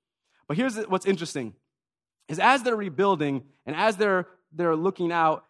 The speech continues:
and as they're seeing people oppose what they're doing, it, it, it weighs on them heavy. It weighs on them heavy. So Nehemiah, being the leader he was, says, "You know what? You know what we should do? We should pray." That's right.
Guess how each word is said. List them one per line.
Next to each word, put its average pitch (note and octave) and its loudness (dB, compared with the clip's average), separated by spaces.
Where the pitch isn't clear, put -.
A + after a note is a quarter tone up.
and C#3 -2
as F3 0
they're E3+ -4
seeing F#3 -4
people E3 -4
oppose E3 -2
what D3 -6
they're B2+ -6
doing, F#3+ 2
it, E3+ -10
it, E3+ -6
it F3+ 0
weighs D#3 0
on B2 -2
them A2+ -6
heavy. A2 -12
It D3+ -12
weighs F3+ 0
on D#3 2
them D3 -2
heavy. B2+ -8
So D#3+ -2
Nehemiah, A3+ 6
being F#3 0
the D#3+ 2
leader G3+ 2
he F3+ -2
was, C3 0
says, D#3 4
"You C3 -2
know E3+ 6
what? F#3 4
You B2+ -4
know D#3 0
what E3+ 0
we E3 -4
should D#3 -12
do? F#3 2
We C#3+ -6
should - -12
pray." C3 -4
That's C#3+ -4
right. F3 6